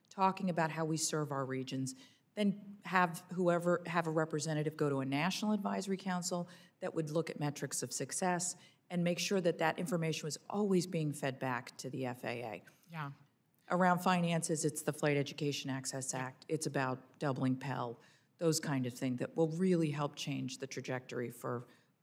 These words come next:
Speaker 1: uh, under-resourced and underrepresented communities.
Speaker 2: Yeah,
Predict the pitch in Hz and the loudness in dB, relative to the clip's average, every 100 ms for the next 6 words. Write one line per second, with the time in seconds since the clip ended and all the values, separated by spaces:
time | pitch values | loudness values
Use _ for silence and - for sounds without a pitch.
0 | - 139 131 - 139 127 131 127 120 113 | -12 -4 -4 0 0 0 -2 -2 -4 -4
1 | - 135 127 - 131 131 127 107 - 120 | -4 -2 -2 -2 0 0 -2 -4 -6 -8
2 | 117 - - 120 98 95 - _ _ 170 | -8 -10 -10 -10 -10 -10 -12 _ _ -6
3 | 143 | -6